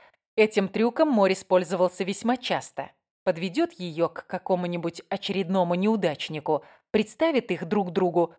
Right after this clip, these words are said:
а сам исчезнет. Этот тип, кстати, толокся в консульстве уже несколько дней и порядком всех раздражал.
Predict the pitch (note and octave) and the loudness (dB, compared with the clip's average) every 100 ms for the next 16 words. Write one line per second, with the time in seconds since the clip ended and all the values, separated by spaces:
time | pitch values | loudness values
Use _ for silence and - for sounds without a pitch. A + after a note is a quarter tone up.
0 | _ _ - C#4+ G4 E4 F#3+ - D#3 C3+ | _ _ -4 0 2 2 0 -2 -4 -4
1 | C#3+ C3 - _ _ _ _ _ - B3 | -8 -12 -16 _ _ _ _ _ 0 4
2 | A#3 A#3+ - F#4+ - - - E3 E3+ E3 | 4 2 0 0 0 -4 0 2 0 0
3 | E3+ F#3+ - G3 - C#4 D4 C#4+ C4+ - | 2 2 0 -6 -2 -4 -2 -6 -8 -4
4 | B3+ A#3+ A3+ G#3 B3+ - A#3+ C4 A3 A#3+ | -2 -2 -2 -2 -2 -4 -6 -4 0 2
5 | A#3+ D#3 C3+ - F#3+ - D#3 G3+ A#3+ D#4+ | 2 0 -6 -12 -6 -4 0 0 0 -2
6 | D4+ - - E3+ E3+ G3 F3+ E3+ G3 D3 | -2 -6 -4 -2 0 0 -2 2 2 2
7 | D3 C3+ | -4 -6